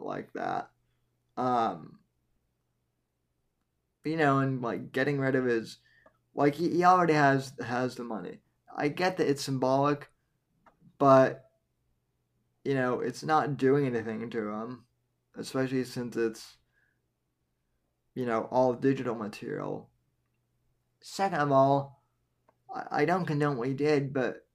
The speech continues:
I mean, the material is still funny. Some of it now is, like,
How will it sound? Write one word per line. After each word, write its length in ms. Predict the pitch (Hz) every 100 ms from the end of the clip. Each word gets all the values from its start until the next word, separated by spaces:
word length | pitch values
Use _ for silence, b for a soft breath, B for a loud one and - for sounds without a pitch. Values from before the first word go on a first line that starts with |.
| _
I 100 | -
mean, 120 | 135 135
the 80 |
material 560 | 127 131 - 156 156 151
is 140 | 131
still 220 | 131 131 123
funny. 680 | - 139 151 135 131 135 135 _ _ _ _ _ _ _ _ _
Some 360 | - - 175 208
of 120 | 175
it 220 | 143 -
now 400 | 143 135 135 135
is, 220 | 131 127
like, 300 | 135 123 117